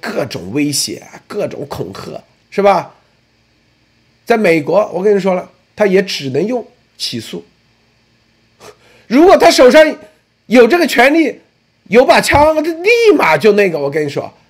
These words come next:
这是本性之使然。我告诉你，知道吗？啊，就是他是能用啥，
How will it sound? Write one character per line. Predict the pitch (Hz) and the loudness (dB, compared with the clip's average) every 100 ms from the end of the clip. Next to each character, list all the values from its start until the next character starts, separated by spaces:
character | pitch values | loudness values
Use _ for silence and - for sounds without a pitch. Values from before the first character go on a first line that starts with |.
| _ _ _ | _ _ _
这 | 214 | -4
是 | 175 | -4
本 | 147 - - 95 | -2 -4 -4 -8
性 | - 190 156 | -8 -8 -12
之 | 123 123 | -14 -16
使 | - - - | -14 -16 -18
然。 | - - - | -20 -20 -20
我 | |
告 | 98 101 | -16 -16
诉 | |
你， | 98 _ _ - | -16 _ _ -8
知 | 123 | -6
道 | |
吗？ | 120 107 _ | -4 -8 _
啊， | - 120 120 _ _ _ _ _ _ _ _ _ | -10 -10 -10 _ _ _ _ _ _ _ _ _
就 | 190 | -2
是 | 180 | -2
他 | 175 226 | -2 -4
是 | - - - _ - | -4 -12 -18 _ -2
能 | 190 233 | 0 2
用 | 311 | 0
啥， | - - | -4 -10